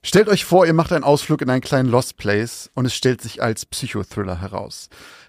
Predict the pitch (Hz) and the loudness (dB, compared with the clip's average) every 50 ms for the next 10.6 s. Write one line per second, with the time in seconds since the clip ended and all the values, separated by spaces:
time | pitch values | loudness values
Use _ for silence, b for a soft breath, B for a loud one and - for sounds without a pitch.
0 | B - 170 208 208 - 196 220 - - - 196 - - - 175 160 165 165 160 | B 2 4 4 2 0 -4 -6 -4 0 0 0 2 2 0 0 2 2 2 2
1 | 160 151 - - - 139 139 139 131 131 110 156 160 - - 175 147 135 - - | 2 2 0 0 -2 -2 -2 -2 -4 -2 -2 -2 -2 0 -2 -2 -4 -2 -4 -6
2 | 185 - - 165 147 - - - - - 190 220 220 190 147 117 131 131 127 131 | -6 -4 -4 -4 -4 -4 -6 -8 -2 0 0 4 4 4 4 4 4 2 2 2
3 | 135 - 143 127 127 135 139 156 - - - 139 - - 127 120 120 143 156 123 | 2 0 0 0 2 2 2 0 -2 -4 -6 -4 -2 0 0 2 2 0 0 0
4 | 107 110 123 - - - - 110 101 113 - - 120 - - - - - 113 104 | -2 -4 -4 -6 -10 -12 -8 -6 -6 -6 -4 -4 -4 -4 -4 -8 -6 -8 -8 -2
5 | - 113 110 - - - 131 135 - - 107 110 117 - - 131 151 127 113 - | 0 0 0 0 0 -2 -4 -4 -4 -4 -4 -4 -6 -2 0 0 0 0 0 -2
6 | 127 120 113 101 113 - - 107 - 110 104 107 98 98 98 B B B B B | -2 -2 -4 -4 -6 -8 -10 -2 2 2 2 2 2 0 -4 B B B B B
7 | B B B - - 123 120 123 117 110 110 - - 131 123 113 110 110 110 - | B B B -6 0 2 4 4 4 2 -2 -4 -2 0 0 2 0 0 -2 -4
8 | _ - 160 196 247 233 220 202 165 175 175 170 160 B B B B B - 101 | _ 2 4 4 4 4 4 4 4 4 6 6 4 B B B B B -4 2
9 | 127 151 170 160 131 143 143 131 120 131 127 - - 156 147 127 135 143 127 127 | 4 4 4 4 4 2 2 4 2 2 2 2 0 -2 -2 -2 -4 -4 -4 -2
10 | 131 131 120 107 110 - - 113 104 98 113 135 | 0 0 0 0 -2 -4 -6 -6 -6 -6 -6 -8